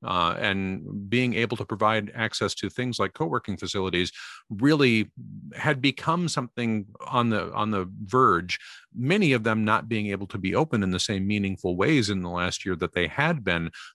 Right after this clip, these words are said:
But as we recover and kind of think about that blend again, um, how do you think about the cost of an employee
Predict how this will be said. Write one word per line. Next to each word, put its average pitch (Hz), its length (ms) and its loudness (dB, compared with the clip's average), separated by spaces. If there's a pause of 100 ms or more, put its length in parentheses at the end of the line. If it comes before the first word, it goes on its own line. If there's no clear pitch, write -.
But 117 180 4
as 117 160 4
we 117 120 4
recover 107 540 2
and 104 220 -2
kind 120 160 -2
of 98 100 -2
think 208 260 0
about 95 360 0
that 98 280 -2
blend 127 440 2
again, 85 460 -2 (340)
um, 85 400 0
how 135 240 2
do 147 120 2
you 143 140 4
think 135 220 -2
about 110 220 2
the 104 80 -4
cost - 420 0
of 107 100 0
an 101 100 0
employee 104 600 0